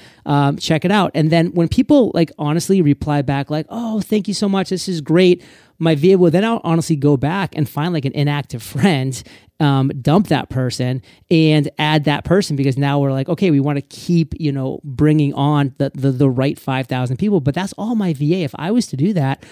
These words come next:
I wouldn't have a multiple seven-figure a year business. Like, you're trying to get to a seven-figure a year business. I'm at a multiple seven-figure a year business because I don't get caught in the weeds. I don't get bogged down. Do you know how, how many people can be having the conversation that we're having right now?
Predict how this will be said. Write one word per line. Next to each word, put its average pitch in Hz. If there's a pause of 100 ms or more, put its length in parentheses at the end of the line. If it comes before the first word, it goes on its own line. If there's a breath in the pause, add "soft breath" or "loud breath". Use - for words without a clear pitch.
(220 loud breath)
I 190
wouldn't 220
have 180
a 147
multiple 135
seven-figure 127
a 120
year 120
business. 113
Like, 123
you're 190
trying 240
to 185
get 175
to 156
a 135
seven-figure 139
a 123
year 120
business. 139 (380 soft breath)
I'm 214
at 214
a 165
multiple 147
seven-figure 123
a 123
year 120
business 120
because 143 (420 soft breath)
I 165
don't 147
get 143
caught 127
in 123
the 127
weeds. 143 (100)
I 170
don't 175
get 131
bogged 127
down. 156 (260 loud breath)
Do 170
you 180
know 220
how, 240
how 196
many 190
people 175
can 156
be 147
having 147
the 135
conversation 139
that 127
we're 131
having 127
right 127
now? 156